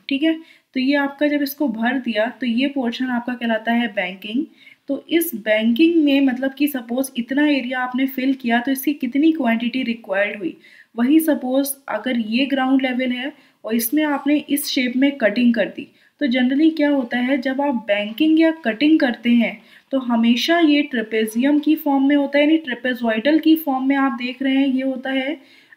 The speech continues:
अब suppose इसकी depth जो है यानी कि जो top width है वो suppose capital B है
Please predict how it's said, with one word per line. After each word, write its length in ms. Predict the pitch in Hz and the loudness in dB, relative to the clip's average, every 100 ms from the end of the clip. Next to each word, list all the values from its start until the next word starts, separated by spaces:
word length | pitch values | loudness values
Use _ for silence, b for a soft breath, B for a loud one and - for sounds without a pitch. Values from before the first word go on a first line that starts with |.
| 277 | -4
अब 120 | 320 | -2
suppose 560 | 330 277 247 240 277 - | 2 0 0 -2 -2 -4
इसकी 360 | 262 - - 302 | -8 -8 -4 -2
depth 440 | 233 226 269 - - | -2 -2 -2 -4 -4
जो 120 | 302 | 0
है 240 | 277 226 233 | 2 2 2
यानी 200 | 240 262 | 2 2
कि 140 | 294 | 2
जो 140 | 294 311 - | 2 0 0
top 360 | 233 254 269 | 0 0 0
width 240 | 285 285 294 | -2 -2 0
है 100 | 285 | 2
वो 120 | 285 | 2
suppose 480 | 285 247 233 233 254 - - _ - | -2 -4 -4 -4 -4 -8 -18 _ -4
capital 480 | 226 214 214 262 262 | -2 -2 -4 -4 -2
B 200 | 247 277 | 2 2
है 240 | 277 277 | 2 0